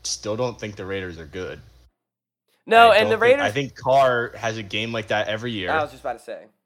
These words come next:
Speaker 1: where he wins it big, and we talked, we already talked about this last week
Speaker 2: Yeah.
Speaker 1: or last episode.
Speaker 2: Well, what, they beat the
Speaker 1: But
Speaker 2: Chiefs
Speaker 1: it
Speaker 2: not
Speaker 1: came
Speaker 2: too,
Speaker 1: early
Speaker 2: like,
Speaker 1: this year.
Speaker 2: two years ago, right? They beat the Chiefs in the regular season.
Speaker 1: Mm-hmm.
Speaker 2: They have their, the Chiefs the one loss of the regular season,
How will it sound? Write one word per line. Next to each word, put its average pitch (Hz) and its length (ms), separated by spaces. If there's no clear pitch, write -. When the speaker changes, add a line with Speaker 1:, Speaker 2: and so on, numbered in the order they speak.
Speaker 1:
where 95 100
he 98 140
wins 101 360
it 101 120
big, 95 500
and 90 300
we 139 120
talked, 143 340
we 123 140
already 101 140
talked 87 200
about 85 160
this - 140
last - 240
week 73 200
Speaker 2:
Yeah. 107 180
Speaker 1:
or 98 80
last 85 240
episode. 76 440
Speaker 2:
Well, 247 200
what, 247 200
they 202 100
beat 190 140
the 185 60
Speaker 1:
But 190 80
Speaker 2:
Chiefs 262 280
Speaker 1:
it - 60
Speaker 2:
not 143 80
Speaker 1:
came 127 140
Speaker 2:
too, 120 60
Speaker 1:
early 104 200
Speaker 2:
like, 156 120
Speaker 1:
this 151 100
year. 95 260
Speaker 2:
two 208 120
years 214 200
ago, 156 220
right? 135 320
They 156 120
beat 175 180
the - 60
Chiefs 165 340
in 160 60
the 151 40
regular 151 260
season. 151 320
Speaker 1:
Mm-hmm. 175 60
Speaker 2:
They 131 60
have 147 220
their, 143 160
the 113 140
Chiefs 147 300
the 143 80
one 127 360
loss 120 400
of 127 60
the 117 60
regular 120 280
season, 123 380